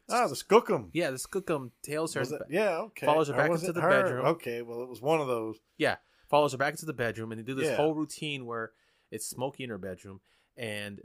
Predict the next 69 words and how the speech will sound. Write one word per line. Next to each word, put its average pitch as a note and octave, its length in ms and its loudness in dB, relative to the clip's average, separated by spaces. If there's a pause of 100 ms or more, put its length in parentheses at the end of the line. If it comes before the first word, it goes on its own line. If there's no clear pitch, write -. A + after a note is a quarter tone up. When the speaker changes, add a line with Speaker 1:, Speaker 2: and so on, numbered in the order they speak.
Speaker 2:
so B2 100 -10
neither C#3 220 -4
one C#3 140 -4
can A#2 120 -16
see, C3+ 400 -4
so B2 140 -8
they're A2 180 -6 (140)
both C3 200 -4
reaching A#2+ 460 -10
out. A2+ 320 -8
She's C#3+ 180 -8
trying D3+ 200 -4
to A#2 80 -6
find A#2 240 -8
her A2 100 -8
bed. G2+ 300 -6
He's C#3+ 280 -10
trying A2+ 260 -8
to F#2+ 60 -10
find G#2+ 360 -12
her, G#2+ 220 -6
and G2+ 120 -12
they're G#2+ 60 -10
just A2 180 -14
going A2+ 320 -8
around A2 200 -6
in G2+ 60 -12
circles, G2+ 540 -8 (320)
missing B2 320 -4
each G#2+ 160 -8
other G2+ 120 -4
Speaker 1:
Well, F#2+ 40 -10 (200)
I - 20 2
Speaker 2:
slightly. D3+ 60 -4
Speaker 1:
mean, D3+ 80 -2
I D#3+ 80 0
Speaker 2:
That, F3+ 60 -4
Speaker 1:
know F#3+ 200 4
the D3 60 2
Speaker 2:
that C#3+ 40 -4
Speaker 1:
movie C#3 320 0
is A2+ 100 -6
stupid C3+ 460 -4
and B2+ 80 -14
it's F#2+ 160 -12
meant B2 220 -6
to C3 80 -14
be C#3+ 120 -6
stupid, C#3 440 -2
but A#2+ 140 -4
that D3 240 2
scene C#3 340 -6
was A#2 160 -10
kind C3+ 260 0
of F#2+ 140 -8
worthless. G#2 640 -8
Speaker 2:
And, D3+ 100 2
and D#3+ 160 -2
it E3 140 0
was D3+ 160 0
drawn D3 320 2
out. A2 260 0
It A#2 60 -10
was A#2 160 -8
very, C3+ 300 -4
it - 280 -12
was C3 140 -8
played E3 400 -4
for, C#3+ 420 -8